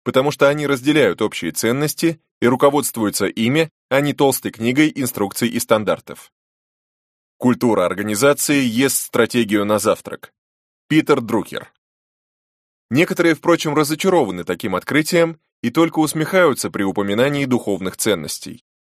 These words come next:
Это происходит потому, что у оранжевых организаций в этом отношении существует некий пунктик.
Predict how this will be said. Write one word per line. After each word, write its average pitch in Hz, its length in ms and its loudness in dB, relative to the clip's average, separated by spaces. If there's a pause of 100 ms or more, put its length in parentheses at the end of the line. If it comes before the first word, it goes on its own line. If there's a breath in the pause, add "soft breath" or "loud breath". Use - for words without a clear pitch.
(120)
Это 104 200 2
происходит 113 560 -2
потому, 113 300 -2
что 120 180 0
у 117 60 6
оранжевых 117 520 0
организаций 101 680 -2
в 123 60 -2
этом 117 220 0
отношении 135 520 -2
существует 120 720 -2
некий 110 300 -4
пунктик. - 580 -6